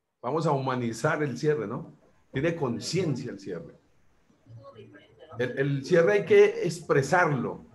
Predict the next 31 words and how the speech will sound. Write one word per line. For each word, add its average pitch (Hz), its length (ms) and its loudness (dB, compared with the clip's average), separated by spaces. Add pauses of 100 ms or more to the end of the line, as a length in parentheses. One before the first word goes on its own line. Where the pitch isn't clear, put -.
(240)
Tú 139 80 -10
tienes 180 280 -2
que 196 80 2
expresar 180 600 2
de 160 140 2
antemano 143 720 0
el 156 100 0
éxito. 120 440 -2
O - 1120 -20
sea, 95 360 -14 (720)
como 131 320 -2
vendedor 135 540 4
en 151 80 2
esta 165 260 0
profesión, 139 460 -2
uno 156 180 -2
tiene 165 220 -4
que 180 80 -4
expre-, 160 500 -4
expresarlo 135 720 -2
todo 156 240 4
el 151 140 2
tiempo. 120 420 -4 (840)
Como, 160 520 2
como 147 260 2
ya 170 220 4
hemos 185 200 0
dicho 185 300 0
en 175 60 -2
otras 165 240 -2
oportunidades, 135 1080 -2